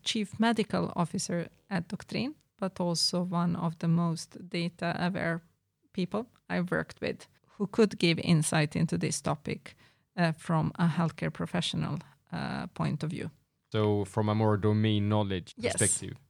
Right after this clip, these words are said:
Speaker 1: And what it means for her to work with A I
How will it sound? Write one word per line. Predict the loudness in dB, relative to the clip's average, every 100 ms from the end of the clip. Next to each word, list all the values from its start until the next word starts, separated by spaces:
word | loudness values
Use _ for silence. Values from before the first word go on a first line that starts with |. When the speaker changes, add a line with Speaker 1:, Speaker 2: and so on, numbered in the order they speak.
| _ 0
Speaker 1:
And | 2 2 0
what | -2 2 2 2 -2
it | -2 -2 2
means | 4 4 0
for | -2
her | -4 -2 -6 -6
to | -4 -2
work | 0 -2 -2
with | -4 -2
A | 0 0
I | 0